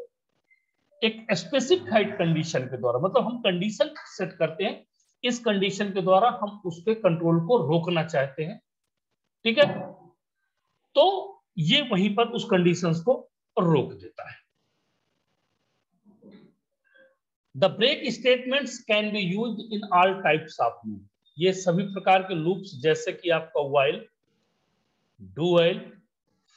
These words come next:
for, for each, and also with the switch case। इन सभी के अंदर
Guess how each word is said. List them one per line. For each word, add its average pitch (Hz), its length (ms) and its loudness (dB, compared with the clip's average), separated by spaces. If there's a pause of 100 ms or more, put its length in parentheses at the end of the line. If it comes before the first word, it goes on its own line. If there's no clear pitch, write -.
for, 160 280 4 (760)
for 165 180 6 (100)
each, 202 400 -6 (1400)
and 196 360 -2
also 156 360 4
with 139 220 -4
the 143 100 4
switch 113 380 -8
case। 98 260 -12 (340)
इन 196 160 0
सभी 170 380 2
के 185 80 0 (100)
अंदर 151 340 2